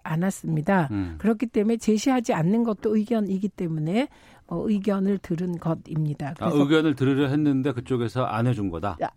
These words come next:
Speaker 1: 아니, 그쪽에서 의견을 안 준
Speaker 2: 안 준
Speaker 1: 거죠.
Speaker 2: 거다?
Speaker 1: 그
Speaker 2: 아.
Speaker 1: 의견을 안 준 것도 의견인 것이기 때문에
Speaker 2: 예.
Speaker 1: 검찰청장 위반 소지,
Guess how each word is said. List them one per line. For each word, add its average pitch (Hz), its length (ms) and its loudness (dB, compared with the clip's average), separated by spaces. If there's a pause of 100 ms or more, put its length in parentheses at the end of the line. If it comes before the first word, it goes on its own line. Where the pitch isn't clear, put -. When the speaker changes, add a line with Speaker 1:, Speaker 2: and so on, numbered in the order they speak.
Speaker 1:
아니, 202 240 -4
그쪽에서 254 640 0
의견을 262 440 2
안 180 220 2
준 247 140 0 (160)
Speaker 2:
안 120 160 2
준 117 120 0
Speaker 1:
거죠. 98 180 0
Speaker 2:
거다? 95 120 0
Speaker 1:
그 226 180 2
Speaker 2:
아. 226 40 4
Speaker 1:
의견을 269 400 0
안 175 240 0
준 262 180 -2
것도 254 420 -2
의견인 190 520 0
것이기 156 560 -6
때문에 208 600 0
Speaker 2:
예. 98 300 0
Speaker 1:
검찰청장 202 1080 0
위반 180 380 0
소지, 175 560 -4